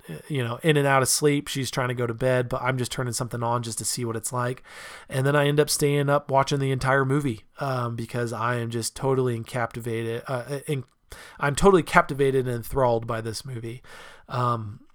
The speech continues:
but yeah, The Two Popes, uh, this movie, it, it meant a lot to me personally because, one, Pope Francis, he is originally from Argentina.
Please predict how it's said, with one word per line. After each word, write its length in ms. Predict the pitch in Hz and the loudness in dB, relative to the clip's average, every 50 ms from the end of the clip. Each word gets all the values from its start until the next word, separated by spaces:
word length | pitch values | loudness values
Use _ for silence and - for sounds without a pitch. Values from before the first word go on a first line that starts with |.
| _ _ - - - - | _ _ -14 -12 -10 -6
but 200 | 135 131 131 143 | -2 -2 -2 0
yeah, 200 | 147 147 143 135 | 2 2 2 2
The 80 | 123 | 0
Two 200 | - - - 208 | -2 -2 -2 -2
Popes, 560 | 196 - 180 175 175 156 - - - - - 165 | 0 4 4 4 4 4 2 -2 -6 -2 0 0
uh, 380 | 156 156 151 147 156 160 165 147 143 151 151 147 | 2 2 0 -4 -8 -12 -14 -12 -10 -8 -8 -6
this 280 | 147 147 165 165 - - | -2 0 0 2 2 0
movie, 280 | 208 214 240 240 240 202 170 156 151 - - - | 0 0 0 0 0 0 -2 -4 -6 -10 -12 -12
it, 160 | 175 160 - | -12 -10 -6
it 140 | - 170 165 | -4 -2 0
meant 160 | 202 269 294 | 2 2 2
a 80 | 302 143 | 0 0
lot 260 | 123 127 151 180 - | 2 2 2 2 2
to 60 | - 143 | -2 -4
me 120 | 135 127 | -6 -6
personally 560 | - - - 156 147 - 160 143 135 131 131 | -2 0 2 2 2 0 -2 -4 -2 -4 -4
because, 680 | 123 127 120 - - 143 139 135 131 127 120 - - | -4 -6 -8 -6 -2 0 2 2 2 0 -2 -4 -6
one, 480 | - 143 151 156 156 151 139 135 131 123 - - - - - - - - - | -6 -4 -2 2 4 4 4 4 2 -2 -6 -12 -20 -20 -20 -20 -20 -4 -2
Pope 160 | - - - | -2 0 2
Francis, 640 | - 170 156 151 139 - - 123 117 - - - - 285 262 | 4 4 4 4 4 2 0 -2 0 0 -2 -2 -4 -8 -14
he 560 | - - - 151 151 156 156 156 156 160 170 - | -14 -8 -6 -4 -2 0 0 -2 -2 -4 -6 -4
is 680 | 160 143 135 131 131 127 127 127 127 120 120 - - - - | -4 -2 0 0 2 0 0 0 0 0 0 -2 -2 -2 -4
originally 500 | 143 123 131 147 139 135 135 135 131 131 | -6 -2 -2 -2 0 -2 -2 -2 -2 -2
from 360 | 123 - - 131 127 120 123 - | -2 -4 -2 -2 -2 -2 -2 -2
Argentina. 680 | - 135 131 110 117 110 - 131 127 113 101 95 95 | -2 -2 -2 -2 -4 -6 -4 -4 -4 -4 -4 -6 -8